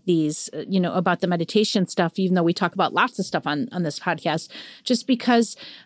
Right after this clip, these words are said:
I think it's so easy to feel like you're doing it wrong, or whether it be technique or whether it be outcome or whether it be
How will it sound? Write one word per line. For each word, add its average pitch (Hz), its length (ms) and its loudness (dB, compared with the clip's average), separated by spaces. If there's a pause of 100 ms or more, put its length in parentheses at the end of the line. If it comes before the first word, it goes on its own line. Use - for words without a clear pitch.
(160)
I 220 60 0
think 320 240 2
it's 339 160 0
so 269 280 2
easy 262 260 4
to 220 80 4
feel 285 320 4
like 190 240 4
you're 180 80 2
doing 175 340 2
it 165 140 0
wrong, 175 440 0
or 165 260 -2 (180)
whether 196 380 2
it 180 100 0
be 170 140 0
technique 226 640 2
or 196 80 4
whether 165 300 2
it 160 180 -2
be 160 320 0 (340)
outcome 226 440 2
or 180 80 2
whether 170 280 4
it 165 160 -2
be 151 320 -2